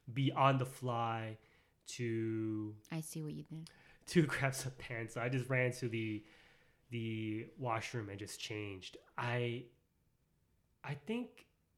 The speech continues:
Speaker 1: I brought it back home and I asked my mother to try to stitch it up, but it just didn't look the same. And quite frankly, I think my mother just accidentally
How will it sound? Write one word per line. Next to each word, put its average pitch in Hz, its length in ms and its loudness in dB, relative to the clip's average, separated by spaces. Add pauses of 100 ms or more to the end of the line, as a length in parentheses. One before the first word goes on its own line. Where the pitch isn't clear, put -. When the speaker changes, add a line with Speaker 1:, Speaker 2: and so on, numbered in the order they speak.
(540)
Speaker 1:
I 156 120 6
brought 202 280 6
it 247 160 4
back 208 220 4
home 156 480 6
and 127 80 6
I 127 260 6
asked 180 280 0
my 135 160 0
mother 120 380 2
to 110 500 -2 (460)
try 151 120 2
to 135 80 4
stitch - 480 2
it 123 80 2
up, 117 300 0
but 110 280 -2
it 127 120 -2
just 123 320 -2
didn't 117 180 0
look 110 160 -6
the 117 60 -6
same. 117 720 0 (640)
And 160 100 0
quite 277 180 8
frankly, 160 560 4
I 151 40 6
think 196 200 0
my 214 220 2 (720)
mother 135 420 2 (180)
just - 440 -4
accidentally 127 460 2